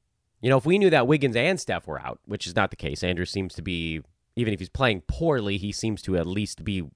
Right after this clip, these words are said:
like, well enough to be upright and on a basketball court. He's out there. If he wasn't out there, I'd say, yeah, go pick up Donte DiVincenzo. He did more than enough when those two guys were out. The fact that he isn't,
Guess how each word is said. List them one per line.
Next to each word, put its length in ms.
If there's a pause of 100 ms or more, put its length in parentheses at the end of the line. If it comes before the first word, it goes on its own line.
(120)
like, 180 (200)
well 340
enough 220
to 80
be 120
upright 400
and 80
on 100
a 40
basketball 500
court. 320 (1040)
He's 280
out 240
there. 200 (600)
If 120
he 140
wasn't 320
out 240
there, 360
I'd 160
say, 120
yeah, 280 (300)
go 80
pick 160
up 80
Donte 300
DiVincenzo. 600
He 100
did 140
more 240
than 140
enough 280
when 120
those 180
two 140
guys 240
were 80
out. 220
The 80
fact 340
that 160
he 300
isn't, 500